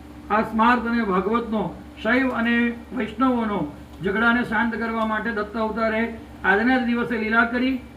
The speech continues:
અને વાડીમાં પગથિયા ઉતરતા બે એકાદશી છે અને આજના દિવસે ભગવાનનો પ્રસાદ લેવો જોઈએ,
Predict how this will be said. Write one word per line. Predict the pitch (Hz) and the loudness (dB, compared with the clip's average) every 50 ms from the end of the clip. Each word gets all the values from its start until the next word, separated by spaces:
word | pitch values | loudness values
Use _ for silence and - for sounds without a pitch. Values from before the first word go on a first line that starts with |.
| - - - | -14 -8 -4
અને | 214 220 | -2 0
વાડીમાં | 208 208 202 208 214 226 240 233 240 233 208 | 2 4 4 4 4 4 2 2 2 2 0
પગથિયા | 214 202 226 208 185 240 226 | -2 -2 -2 -2 -2 -2 -2
ઉતરતા | 220 202 226 226 220 214 247 240 214 190 - - - - - - - - | -2 -2 -4 -4 -4 -2 0 0 0 0 -2 -6 -12 -16 -18 -18 -8 -4
બે | 190 196 | 0 2
એકાદશી | 226 240 233 233 247 247 226 240 226 240 254 233 | 2 2 2 2 2 2 2 0 0 0 0 0
છે | 185 233 247 226 220 202 185 - - - - - - - | 0 0 0 0 0 -2 -4 -8 -12 -18 -20 -12 -6 -4
અને | 190 214 214 | 0 2 4
આજના | 208 202 196 226 247 247 | 4 4 4 2 0 0
દિવસે | 240 233 233 233 233 240 247 | 0 0 0 -2 -2 -2 -2
ભગવાનનો | 226 202 196 180 202 233 240 240 247 | -2 -2 -2 -2 0 2 2 2 0
પ્રસાદ | 214 220 214 - 247 247 226 | 0 -2 -2 -2 -2 0 0
લેવો | 226 220 214 226 240 247 214 | 0 0 2 4 4 4 4
જોઈએ, | 185 202 226 254 254 254 240 190 151 127 - | 2 2 2 4 4 4 4 4 2 0 -2